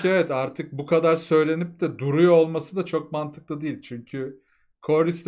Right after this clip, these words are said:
gidiyorlar, yine Corlys konuşuyor. Yani Rhaenys'in bu kadar sessiz dururken, aslında sessiz konuşurken diyeyim daha doğrusu, daha, e, bir master planının olması daha,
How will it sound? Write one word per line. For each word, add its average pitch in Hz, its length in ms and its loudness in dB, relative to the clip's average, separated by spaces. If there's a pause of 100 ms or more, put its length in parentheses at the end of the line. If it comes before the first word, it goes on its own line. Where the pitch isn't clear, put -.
gidiyorlar, 127 420 -4
yine 190 220 -4
Corlys 190 320 -2
konuşuyor. 113 520 -8
Yani 117 200 -6
Rhaenys'in 139 400 -8
bu 147 80 -12
kadar 160 200 2
sessiz 156 840 -8 (140)
dururken, 143 440 -6
aslında 113 220 -8
sessiz 139 400 -4
konuşurken 139 680 -4
diyeyim 107 220 -10
daha 110 220 -10
doğrusu, 107 520 -14 (600)
daha, 143 440 2 (240)
e, 127 220 -4
bir 131 60 -8
master 143 520 -4
planının 143 400 -4
olması 139 500 -8
daha, 143 320 -4